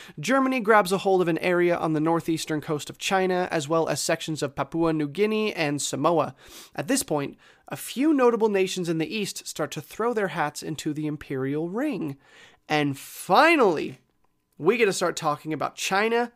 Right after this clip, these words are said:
and Japan. China and Japan were rapidly modernizing, though they'd been laggards in the industrial militarization scene due to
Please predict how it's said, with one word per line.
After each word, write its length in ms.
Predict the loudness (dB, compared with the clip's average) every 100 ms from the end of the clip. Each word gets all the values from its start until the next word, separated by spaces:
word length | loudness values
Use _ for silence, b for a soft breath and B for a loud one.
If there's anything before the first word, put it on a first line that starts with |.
| _
and 160 | -2 0
Japan. 540 | -2 -4 -8 -8 -12 -14 _ _ _ _ _ _ B B
China 300 | -4 2 4
and 160 | 4 0
Japan 420 | -2 0 -2 0
were 140 | 2 2
rapidly 760 | 0 2 2 2 0 0 0
modernizing, 720 | 0 0 0 -2 -6 -8 -10 -12 B B
though 280 | 4 4 6
they'd 240 | 0 0
been 240 | -2 -2
laggards 600 | -2 0 0 0 -2 -4
in 160 | -4 -4
the 120 | -2
industrial 480 | -2 -2 -2 -4 -4
militarization 840 | -2 -4 -4 -4 -2 0 0 -4
scene 400 | -6 -4 -2 -2
due 240 | -2 -4 -4
to 560 | -4 -4 -4 -2 -4